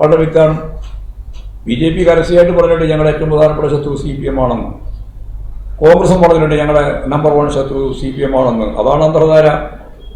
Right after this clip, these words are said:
രണ്ടാളുടെയും പൊതുശത്രുവിനെതിരായിട്ടുള്ള യോജിപ്പ് എങ്ങനെയാണ് വരാൻ പോകുന്നത്, ഏതെല്ലാം മണ്ഡലത്തിലാണ്, ഏത്, ഏത് തരത്തിലാണ് എന്ന് ഇപ്പോൾ പറയാൻ സാധിക്കില്ല. അതൊക്കെ ഇപ്പം തന്നെ നിലവിലുണ്ട്.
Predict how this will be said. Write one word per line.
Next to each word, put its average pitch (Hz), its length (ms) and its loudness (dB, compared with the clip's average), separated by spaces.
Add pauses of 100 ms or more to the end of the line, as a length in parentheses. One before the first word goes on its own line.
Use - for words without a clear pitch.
രണ്ടാളുടെയും 156 520 4
പൊതുശത്രുവിനെതിരായിട്ടുള്ള 151 1500 0
യോജിപ്പ് 147 340 0
എങ്ങനെയാണ് 165 440 2
വരാൻ 151 320 6
പോകുന്നത്, 147 320 -2
ഏതെല്ലാം 156 400 2
മണ്ഡലത്തിലാണ്, 151 540 -2
ഏത്, 151 180 0 (360)
ഏത് 156 200 0
തരത്തിലാണ് 160 480 2
എന്ന് 156 180 0
ഇപ്പോൾ 147 180 -2
പറയാൻ 139 180 0
സാധിക്കില്ല. 139 420 -4
അതൊക്കെ 156 280 2
ഇപ്പം 175 380 -2
തന്നെ 160 200 2
നിലവിലുണ്ട്. 127 380 0